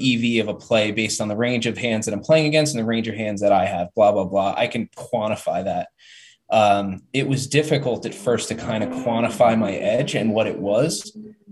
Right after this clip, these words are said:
So I was hesitant to probably bet and increase, um, my unit sizes as I went along. So have a little bit more trust that what I was doing was right,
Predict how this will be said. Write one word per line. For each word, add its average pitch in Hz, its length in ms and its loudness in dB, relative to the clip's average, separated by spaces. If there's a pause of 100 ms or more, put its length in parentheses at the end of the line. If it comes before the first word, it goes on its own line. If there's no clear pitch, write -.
So 113 280 2
I 113 120 4
was 110 200 -4
hesitant 120 680 0
to 110 680 -4 (340)
probably 113 760 0
bet 117 200 6
and 131 100 -4
increase, 113 840 -6
um, 98 460 0 (800)
my 117 260 0
unit 135 300 4
sizes 92 640 -2
as 120 260 2
I 104 80 4
went 101 220 -2
along. 90 380 -4 (440)
So 104 880 2
have 135 340 2
a 131 60 2
little 127 380 0
bit 127 240 -2
more 110 300 -2
trust - 880 2
that 117 440 -2 (600)
what 113 280 2
I 110 100 6
was 98 200 -4
doing 107 300 -4
was 95 200 -6
right, 98 440 0